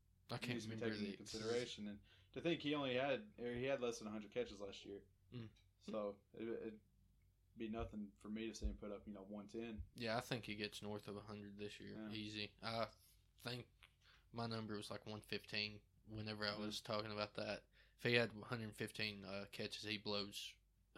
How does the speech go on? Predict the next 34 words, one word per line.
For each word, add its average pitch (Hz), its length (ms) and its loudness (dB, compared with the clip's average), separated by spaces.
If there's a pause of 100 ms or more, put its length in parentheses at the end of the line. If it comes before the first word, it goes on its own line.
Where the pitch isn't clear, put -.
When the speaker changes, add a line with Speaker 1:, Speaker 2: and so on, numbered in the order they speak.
Speaker 1:
Julio 110 500 2
and 107 300 -4 (240)
Brown 107 320 0
out 107 100 -4
of 107 60 -4
the 107 60 -4
water. 107 380 -2
Speaker 2:
Mm. 110 260 -2 (380)
Speaker 1:
If 107 340 -4
he 110 260 0
kept - 340 2
that 107 220 2 (960)
pace 117 280 2
going 101 300 -2 (180)
Speaker 2:
Right. - 280 -10
Speaker 1:
last 104 260 -2
year. 104 140 -4 (1120)
And 110 100 -6
he 131 100 4
missed 185 260 4
a - 20 -10
game 170 220 4
last 131 260 0
year. 117 140 0 (160)
Speaker 2:
He 101 60 -8
did. 107 300 0 (720)
He 104 100 -10
did. 95 280 -8
Speaker 1:
So, 113 220 0 (540)
uh, 139 180 6
but 117 280 2 (1160)
do 143 80 6
you, 220 240 6
uh, 113 220 8